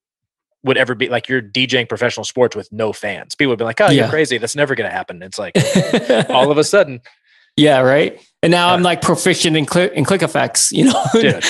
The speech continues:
Speaker 1: yeah.
Speaker 2: You know, like, now I just learned another program that I can use. So, like, now if someone were to ask, "Hey, can, do you use Click Effects?" It's like, "I sure do." <laughs>
Speaker 1: Yes,
Speaker 2: Like,
Speaker 1: absolutely.
Speaker 2: it's a whole nother N B A program for, um, you know, playing all the sounds and stuff like that. So, like,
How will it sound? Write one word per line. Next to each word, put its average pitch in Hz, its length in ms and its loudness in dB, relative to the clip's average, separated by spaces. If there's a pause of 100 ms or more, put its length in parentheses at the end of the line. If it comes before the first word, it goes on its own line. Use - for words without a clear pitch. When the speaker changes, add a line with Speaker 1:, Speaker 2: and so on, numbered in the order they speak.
(100)
Speaker 1:
yeah. - 160 2
Speaker 2:
You 180 140 0
know, 185 180 -4
like, 147 240 -2 (240)
now 165 120 4
I 175 40 4
just 180 180 0
learned 190 200 2
another 226 260 2
program 160 360 2
that 147 100 2
I 139 80 2
can 139 180 0
use. 135 320 2
So, 139 180 2
like, 131 300 0 (460)
now 151 380 2
if 160 100 2
someone 156 280 2
were 156 120 2
to 156 40 2
ask, 151 280 0
"Hey, 240 420 0 (300)
can, 160 180 0
do 147 140 2
you 170 80 4
use 180 240 0
Click 208 180 0
Effects?" 240 340 0
It's 131 80 -2
like, 123 220 -4 (160)
"I 127 140 2
sure 226 400 4
do." 269 380 6 (100)
<laughs> - 100 0
Speaker 1:
Yes, 254 280 2
Speaker 2:
Like, - 20 2
Speaker 1:
absolutely. 143 800 0
Speaker 2:
it's 170 260 -4
a 175 140 2
whole 175 200 2
nother 202 280 2
N 196 200 0
B 185 160 2
A 190 100 2
program 151 600 0
for, 143 540 0
um, 127 420 -2
you 151 100 -2
know, 135 120 0
playing 156 300 0
all 143 100 0
the 139 80 -2
sounds 139 340 0
and 131 100 0
stuff 135 180 -4
like 127 160 -4
that. 120 200 -2
So, 131 200 0
like, 123 240 -2